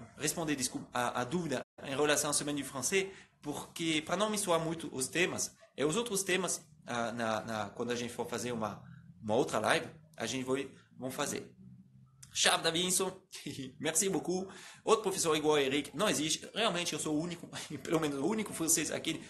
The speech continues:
no Brasil, ah, ah, que, que vem da Provence. Eu acho que eu sou o único, mas, ah, pode ser que tenha outros. Ah, gente, vocês vão gostar, realmente, vai ser muito bom. E vai ser um momento de troca também, porque não é só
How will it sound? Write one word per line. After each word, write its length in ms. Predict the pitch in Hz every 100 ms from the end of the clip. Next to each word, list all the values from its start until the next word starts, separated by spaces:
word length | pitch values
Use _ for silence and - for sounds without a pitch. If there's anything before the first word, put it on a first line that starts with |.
| -
no 80 | 185
Brasil, 380 | 185 139 151 - - - -
ah, 420 | - 139 135 123 -
ah, 500 | 123 120 117 113 107 -
que, 240 | - 135 127 -
que 100 | -
vem 180 | 131 156
da 120 | 131
Provence. 440 | - 165 123 143 - - -
Eu 140 | 120
acho 120 | 139 -
que 40 |
eu 40 | -
sou 120 | 131
o 60 |
único, 220 | 127 156 139
mas, 260 | - - -
ah, 340 | 123 120 120
pode 160 | - 127
ser 80 | -
que 80 | -
tenha 200 | 127 127 -
outros. 500 | 160 180 190 180 - - - - _ - -
Ah, 380 | 135 139 139 - - _
gente, 380 | 165 190 190 -
vocês 140 | 190
vão 100 | 233
gostar, 440 | 226 220 185 170 160
realmente, 400 | 160 190 170 -
vai 160 | - 147
ser 100 | 170
muito 240 | 180 190
bom. 240 | 156 147 -
E 120 | 160
vai 120 | 185
ser 120 | 190
um 60 | 208
momento 280 | 196 214 196
de 140 | 208
troca 440 | - 196 220 220 -
também, 320 | 156 139 131
porque 320 | 131 - 160
não 200 | 175 226
é 60 | 226
só 460 | 185 175 143 107